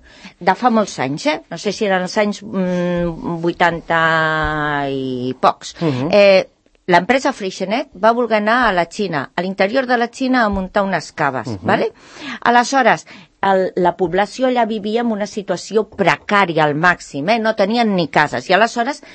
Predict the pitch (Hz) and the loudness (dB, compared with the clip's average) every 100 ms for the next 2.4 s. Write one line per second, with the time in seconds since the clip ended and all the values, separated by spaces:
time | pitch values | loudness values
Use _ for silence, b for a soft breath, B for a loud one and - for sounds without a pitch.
0 | B B _ _ - 165 165 165 160 190 | B B _ _ -6 -2 0 0 0 0
1 | 202 - - 170 - 180 208 - - 170 | -2 -6 -4 -4 -2 0 0 -2 -2 -2
2 | 165 220 208 165 | -2 -2 0 -2